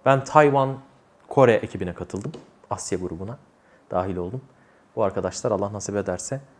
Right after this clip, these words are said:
e, alım grubu olarak belirlediğimiz toplamda iki, dört hedef kahve var.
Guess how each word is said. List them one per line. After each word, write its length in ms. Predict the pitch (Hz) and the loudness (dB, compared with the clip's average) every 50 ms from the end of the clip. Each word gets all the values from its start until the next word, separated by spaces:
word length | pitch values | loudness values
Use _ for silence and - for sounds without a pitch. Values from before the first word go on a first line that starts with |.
| _ _ _ - | _ _ _ -10
e, 640 | - 98 92 92 90 92 90 85 85 78 71 73 69 | -6 -4 -4 -4 -2 -2 -2 -4 -4 -4 -4 -6 -4
alım 260 | - 101 104 104 107 95 | -4 -4 -4 -4 -4 -6
grubu 260 | 101 101 92 98 95 | -6 -6 -2 -2 0
olarak 420 | 90 90 95 123 123 - - - - _ - | 0 0 0 -2 -4 -8 -12 -20 -16 _ -2
belirlediğimiz 580 | 113 107 104 104 98 101 98 104 104 110 117 - | 0 0 2 2 0 0 -2 -2 -4 -6 -6 -4
toplamda 500 | - 117 98 - - 101 98 101 110 120 | 0 0 0 0 0 -2 -2 0 0 0
iki, 560 | - 123 117 - - - 117 117 117 117 110 110 | 0 -2 -6 -6 -4 -2 0 2 2 2 2 4
dört 340 | 123 120 117 117 - - - - | 6 6 4 4 0 -10 -4 0
hedef 280 | 113 107 110 107 - | 2 4 2 2 0
kahve 440 | - 113 104 104 110 110 110 107 98 - 110 | 0 -2 -2 0 2 2 2 2 0 -2 0
var. 300 | 98 107 143 143 - - | 2 2 2 0 -2 -16